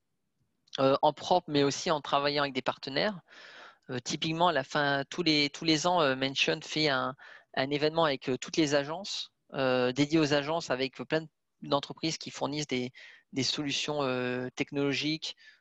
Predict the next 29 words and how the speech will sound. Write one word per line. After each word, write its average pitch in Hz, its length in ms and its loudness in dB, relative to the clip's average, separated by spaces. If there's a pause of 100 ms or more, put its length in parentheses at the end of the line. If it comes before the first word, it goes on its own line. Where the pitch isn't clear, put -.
(180)
euh, 123 280 0 (320)
aux 139 200 2
agences 143 440 -2
de 127 280 -6
marketing 139 540 -4
et 135 80 -2
de 123 60 -12
communication. 127 640 -6 (760)
Et, 160 220 4
euh, 127 680 0
et 131 120 -4
quand 156 200 0
on 156 180 -2
a, 139 280 2
on 123 220 -8
réunit 151 260 -2
autour 147 180 -4
de 139 40 0
la 139 80 2
table 147 280 0
une 131 120 -8
dizaine 143 400 -2
ou 131 40 -8
une 131 80 -12
quinzaine 135 300 -2
d'experts, 170 400 -2
ben 135 120 -4
forcément, 151 580 -4
on, 131 180 -10